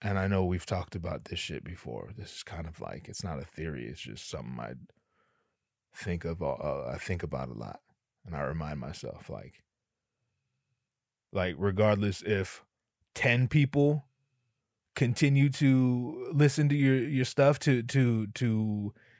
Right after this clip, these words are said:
ingest your art, or ten million people, there's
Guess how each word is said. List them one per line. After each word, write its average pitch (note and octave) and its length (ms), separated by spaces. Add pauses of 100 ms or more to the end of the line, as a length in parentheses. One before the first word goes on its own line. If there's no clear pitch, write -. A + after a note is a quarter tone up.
(120)
ingest B2 500
your A#2+ 160
art, B2 340 (1120)
or A2 640 (720)
ten A#2 260
million G#2+ 360
people, E2+ 520 (480)
there's G#2 300